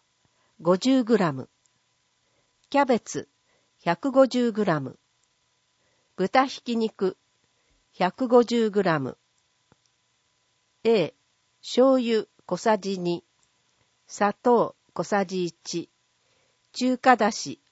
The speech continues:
大さじ二分の一。以上がAです。餃子の皮三十枚。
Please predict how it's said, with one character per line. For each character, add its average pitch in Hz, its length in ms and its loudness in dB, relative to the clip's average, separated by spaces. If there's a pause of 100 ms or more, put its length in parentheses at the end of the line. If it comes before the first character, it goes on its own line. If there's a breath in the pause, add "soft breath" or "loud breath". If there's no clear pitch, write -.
大 226 180 4
さ 220 220 0
じ 175 260 -6
二 175 160 -4
分 185 240 -2
の 165 100 -2
一。 - 380 -12 (300)
以 220 80 -8
上 180 240 -2
が 135 160 -6
A 127 160 -8
で 110 100 -14
す。 - 240 -16 (920)
餃 247 340 4
子 269 140 4
の 247 120 0
皮 202 380 2
三 226 320 0
十 208 240 -2
枚。 135 220 -6